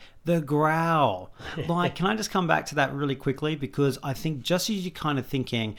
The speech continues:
Speaker 1: "Oh yeah, this is pretty good, a good rock song, whatever," you're gonna hit that growl. Immediately, people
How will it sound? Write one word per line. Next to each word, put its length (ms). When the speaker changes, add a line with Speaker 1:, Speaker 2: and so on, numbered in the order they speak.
Speaker 1:
"Oh 60
yeah, 180
this 140
is 80
pretty 220
good, 180
a 40
good 340
rock 280
song, 240
whatever," 440
you're 100
gonna 140
hit 100
that 220
growl. 320
Immediately, 1080
people 580